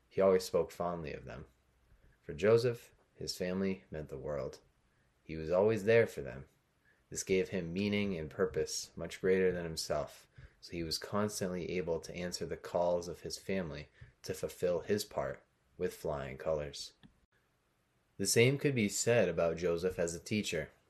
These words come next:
another part of life that gave Joseph tremendous amounts of meaning and purpose. He was a teacher in the classroom and on the gymnastics floor. Joseph had such love and passion for teaching,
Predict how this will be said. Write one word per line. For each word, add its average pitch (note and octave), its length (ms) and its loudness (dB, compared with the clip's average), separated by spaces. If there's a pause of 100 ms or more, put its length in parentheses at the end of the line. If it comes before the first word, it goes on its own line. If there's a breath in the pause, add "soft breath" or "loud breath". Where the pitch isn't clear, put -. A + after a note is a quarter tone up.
(420)
another G#2+ 300 4
part F2 240 2
of D2+ 100 -4
life D#2+ 380 -4
that D#2 160 -4
gave E2+ 240 -4
Joseph D#2+ 400 -4
tremendous E2 480 -8
amounts D#2 320 -6
of D#2+ 160 -6
meaning D#2+ 320 -6
and C#2+ 100 -10
purpose. - 580 -6 (540 soft breath)
He F2+ 140 -4
was F2+ 120 -4
a F2+ 60 -6
teacher A#2 320 0
in A#2+ 100 2
the A2+ 60 2
classroom A2 680 0
and F2+ 100 -6
on E2 140 -2
the E2 60 -4
gymnastics E2 680 -6
floor. C#2+ 300 -6 (800 soft breath)
Joseph G2 380 4
had E2+ 180 0
such - 320 0
love G2+ 320 4
and F#2+ 140 -4
passion F#2 480 -4
for - 160 -14
teaching, G#2 560 -4